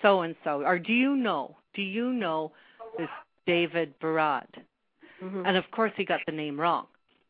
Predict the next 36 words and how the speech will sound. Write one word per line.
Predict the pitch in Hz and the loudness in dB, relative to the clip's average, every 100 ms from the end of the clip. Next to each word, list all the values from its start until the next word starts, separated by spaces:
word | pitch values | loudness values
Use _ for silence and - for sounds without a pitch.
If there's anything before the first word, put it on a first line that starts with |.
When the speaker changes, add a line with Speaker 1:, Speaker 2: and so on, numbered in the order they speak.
| - | -6
Speaker 1:
And | 185 165 | -2 0
Speaker 2:
Mm-hmm. | |
Speaker 1:
I | 156 160 | -2 -2
said, | 185 160 147 - _ _ - | 0 0 -4 -20 _ _ -8
"You | 175 | -6
mean | 170 151 | -4 -6
Davis?" | 143 139 139 233 - - - - - - - _ | -6 -8 -8 -8 -4 -4 -6 -14 -16 -16 -18 _
Speaker 2:
Mm-hmm. | 311 196 277 | 4 4 0
Speaker 1:
<laughs> | - _ - - - - - - - | 0 _ -4 -4 -10 -10 -12 -14 -4
And, | 208 185 180 170 180 | 2 2 2 -4 0
uh, | 165 160 156 - - - - - | 0 0 -4 -18 -20 -20 -20 -12
he, | 226 220 208 202 | -6 -4 0 2
um, | 185 180 175 170 _ _ _ _ _ _ _ | 4 4 0 -8 _ _ _ _ _ _ _
he | 185 190 | -8 -2
said, | 185 175 | 0 0
you | 185 | 0
know, | 180 | 0
"I, | 170 170 - - | 0 -2 -8 -8
I | 170 | -6
want | 170 180 - - | -2 -4 -4 -8
to | 180 165 165 - _ _ _ | -6 -4 -6 -10 _ _ _
inform | 165 165 - 240 285 240 | -10 -10 0 2 2 0
you, | 139 151 269 - - _ - - | -4 -4 -6 -8 -16 _ -10 -4
uh, | 165 156 | -4 -2
there | 165 | -4
was | 156 151 | -4 -6
a | 165 | -8
note | 160 175 202 - - | -4 -4 -6 -10 -12
in | 180 170 165 151 | -10 -8 -10 -6
Davis's | 165 175 185 190 170 147 | -4 -4 -4 -8 -12 -8
wallet | 156 180 175 - - | -2 0 0 -4 -4
saying | 185 165 165 | -4 -4 -8
if | - | -8
anything | 170 165 175 | -8 -8 -12
should | 170 | -8
happen, | 160 139 | -6 -6